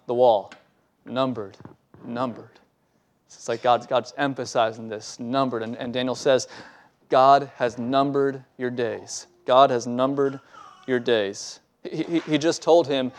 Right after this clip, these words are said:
"This is the God in whose hand is your breath, and he has numbered your days." The, the translation is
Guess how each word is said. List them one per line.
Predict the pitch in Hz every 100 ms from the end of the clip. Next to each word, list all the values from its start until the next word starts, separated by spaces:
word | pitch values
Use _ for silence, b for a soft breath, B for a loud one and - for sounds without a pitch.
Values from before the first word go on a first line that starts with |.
| B
"This | - 151
is | 165
the | 139
God | 139 147 151 -
in | 156
whose | 147 139
hand | - 165 147 135 127 B B -
is | 139 131
your | 123
breath, | 117 131 156 117 - - _ _ _ _ _ _ _ -
and | 127
he | 156
has | 131
numbered | 135 151 147 139
your | 131
days." | 139 127 120
The, | 135
the | 143
translation | - 151 131 143 165 185 180
is | 185 190 190 185